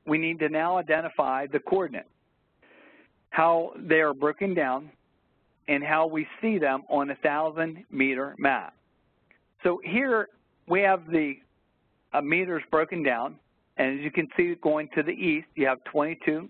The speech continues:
twenty-three, and twenty-four, and they're one thousand meter blocks. Going up, you have oh five,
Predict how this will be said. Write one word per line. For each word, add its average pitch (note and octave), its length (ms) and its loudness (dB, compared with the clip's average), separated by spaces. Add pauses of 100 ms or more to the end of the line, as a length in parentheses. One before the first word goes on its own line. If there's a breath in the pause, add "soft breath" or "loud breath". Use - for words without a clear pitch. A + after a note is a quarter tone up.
(100)
twenty-three, D3 640 -2 (100)
and - 100 -20
twenty-four, D3 800 -2
and C3+ 140 -2
they're C3+ 140 2
one C3+ 400 0
thousand C#3+ 600 -2
meter C3+ 400 -2 (460)
blocks. A#2+ 440 -2 (680 soft breath)
Going C3+ 280 0
up, C#3+ 320 2
you C3+ 80 -8
have C3+ 240 0 (100)
oh C3+ 240 2
five, D3 340 0